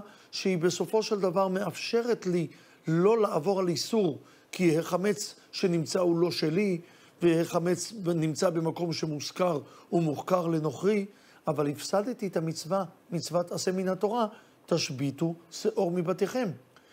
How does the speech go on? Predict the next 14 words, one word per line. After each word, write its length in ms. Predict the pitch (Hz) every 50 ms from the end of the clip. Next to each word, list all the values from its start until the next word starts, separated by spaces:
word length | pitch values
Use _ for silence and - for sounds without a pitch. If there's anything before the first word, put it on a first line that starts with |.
| - - - _ _ -
ולא 240 | 175 165 196 226 220
כדאי 260 | - 285 294 277 220
להפסיד 340 | 165 151 - - - 165 139
מצווה, 440 | 160 160 127 - - 139 139 139 156 165 - - - - - _ -
ולכן 340 | 175 165 170 - 208 202 196
אני 180 | 196 180 185
מבאר 600 | 175 170 170 156 156 175 180 - 196 196 180 175 202 -
את 140 | 175 160 -
החמץ. 600 | 165 - - 143 123 127 127 131 113 - - - - - - - - - - -
אז, 280 | 208 202 180 180 196
אה, 140 | 214 208 202
חכם 380 | 202 - 208 190 - 214 202 202
עינה 180 | 185 185 175
בראשו, 580 | 156 175 175 156 165 147 - - 135 123 131